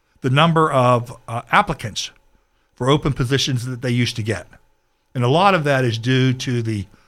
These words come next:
basically the assault on law enforcement and our police officers in our communities by the left. You know, it started well before, but it picked up increasing steam during the George Floyd protests,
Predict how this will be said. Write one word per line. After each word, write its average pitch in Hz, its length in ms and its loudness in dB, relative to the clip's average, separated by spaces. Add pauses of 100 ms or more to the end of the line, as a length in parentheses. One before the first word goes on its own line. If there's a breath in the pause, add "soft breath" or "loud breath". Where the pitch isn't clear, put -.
(200 soft breath)
basically 151 480 0
the 110 200 -4
assault 151 580 -2 (880)
on 123 180 2
law 127 200 2
enforcement 123 520 -4
and 110 80 -4
our 113 100 -4
police 156 320 -4
officers 123 460 -6
in 120 100 -6
our 110 80 -8
communities 123 600 -6 (360 soft breath)
by 117 160 2
the 117 100 -2
left. 147 420 0 (520)
You 123 100 -2
know, 131 160 4
it 127 80 -4
started 147 440 0
well 143 180 4
before, 117 680 0 (280 soft breath)
but 123 100 2
it 123 80 -4
picked - 200 -2
up 156 120 -4
increasing 143 440 -2
steam 160 320 0
during 131 200 0
the 117 60 0
George 131 260 -2
Floyd 156 320 -2
protests, 113 600 -6